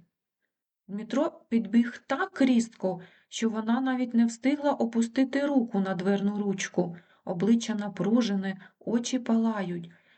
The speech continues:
Людмила завмерла. Вона очікувала всього:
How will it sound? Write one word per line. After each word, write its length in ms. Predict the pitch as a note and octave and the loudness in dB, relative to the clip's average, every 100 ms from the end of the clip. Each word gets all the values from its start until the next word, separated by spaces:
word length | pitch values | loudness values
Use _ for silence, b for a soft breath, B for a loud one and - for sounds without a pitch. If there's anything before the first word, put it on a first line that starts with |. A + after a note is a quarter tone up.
| b | b
Людмила 460 | F#3+ F3 A3 C4 A3 | -6 0 0 2 0
завмерла. 760 | G3+ G3+ F#3+ F#3 F3 F3 F3 b b b | -2 -2 -2 -4 -4 -6 -6 b b b
Вона 300 | F#3+ G3+ C#4 - | -6 -2 -2 -4
очікувала 760 | G3+ - C#4 C4+ C4 B3+ B3+ | -4 0 0 2 2 2 0
всього: 640 | B3+ - C4 B3+ A3+ G3+ | -4 0 2 2 2 2